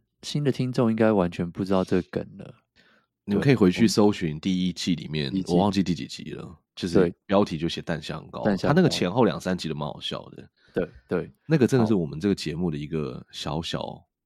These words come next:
Speaker 2: 微高峰，
Speaker 1: 好。一，
Speaker 2: 大概是玉山那种等级。
Speaker 1: 我们，我，我们跟听众的回忆，共同回忆。
Speaker 2: 没错。哦，另外一个事情是，我这次回台湾之后啊，我做了一件我自己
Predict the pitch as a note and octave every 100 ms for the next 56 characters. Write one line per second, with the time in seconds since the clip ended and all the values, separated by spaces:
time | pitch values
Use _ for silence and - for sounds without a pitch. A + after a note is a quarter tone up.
0 | _ D#2+ D#2+ E2 - E2 E2 - D2 D2
1 | - _ _ _ - B2 A2+ G#2+ G#2+ G2
2 | - E2+ E2+ D2+ D2+ - - - - -
3 | - A2 G#2 A#2 A#2+ - B2 F#3+ F2 C#3+
4 | - - - D#3 _ G#2+ G2 - - -
5 | - - E2+ F2 G#2+ F#2 - A2+ F#2+ E2+
6 | E2 - E2 E2 E2+ D#2 D#2 - C2+ -
7 | - _ - A2+ A2+ F#3 D#3+ C3+ A#2+ A2
8 | A2+ F2+ D#2+ G2+ F#2 D#2 F2 B2 C3+ F2
9 | E2 D#2 E2 E2 E2 E2+ D2+ B1 E2 -
10 | - _ E2+ E2 C3+ F2+ F2 G#2+ E2+ D2
11 | D2+ G2+ D#2+ G#1+ -